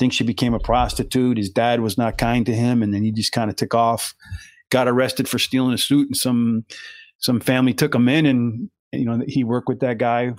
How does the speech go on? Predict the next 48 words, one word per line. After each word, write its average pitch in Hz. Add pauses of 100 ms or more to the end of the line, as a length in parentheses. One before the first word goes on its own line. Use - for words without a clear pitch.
for 107
pretty 131
much 123
the 110
rest 117
of 117
his 107
life. 123
And 113 (720)
it's -
just -
kind 131
of 120
an 120
amazing 117
story. 120
And 110
I, 117
I, 147 (680)
I 135
think 196 (640)
when 127
I 156
wanna 165
see 165
a 147
movie, 143
I 139
don't 156
want 147 (460)
one 139
of 143
those 123
movies 135
that 123
makes 123
me 127
wanna 123
go, 120
you 143
know, 101 (560)
drink 156
and 131
maybe 127
hang 139
myself 120
afterwards. 113
I, 123